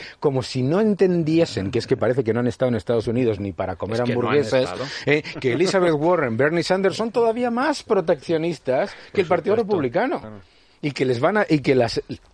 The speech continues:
Speaker 1: lo, que meter la tasa Google le va a suponer los mismos, los mismos impactos negativos, gane quien gane, gane quien gane.
Speaker 2: Hay una cuestión, eh, Juan Ramón, que a mí siempre me, me ha llamado la atención en esta cuestión. Pensar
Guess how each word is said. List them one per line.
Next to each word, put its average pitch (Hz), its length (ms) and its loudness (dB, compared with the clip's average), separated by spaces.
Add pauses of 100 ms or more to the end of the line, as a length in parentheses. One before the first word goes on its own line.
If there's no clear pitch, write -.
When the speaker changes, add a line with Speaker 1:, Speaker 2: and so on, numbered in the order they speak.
(200)
Speaker 1:
lo, 123 220 2
que 127 540 0
meter 120 360 4
la 120 120 4
tasa 170 220 2
Google 185 320 6
le 131 80 4
va 143 80 2
a 160 40 -2
suponer 160 360 0
los 123 120 2
mismos, 190 640 0
los 120 180 -2
mismos 160 380 -6
impactos 131 480 -6
negativos, 110 640 -6 (180)
gane 175 440 0
quien 107 300 -4
gane, 156 360 -4 (160)
gane 139 280 -2
quien 95 200 -4
gane. 101 260 -6
Speaker 2:
Hay 185 160 -4
una 196 240 -4
cuestión, 156 440 -8
eh, 127 140 -4
Juan 110 220 -12
Ramón, 135 380 -10
que 123 360 -8
a 110 140 -8
mí 151 120 -4
siempre 143 380 -6
me, 113 460 -10
me 110 200 -10
ha 135 60 -4
llamado 123 320 -6
la 113 120 -8
atención 110 540 -10 (100)
en 104 120 -14
esta 101 440 -12
cuestión. 87 400 -10 (420)
Pensar 180 500 -6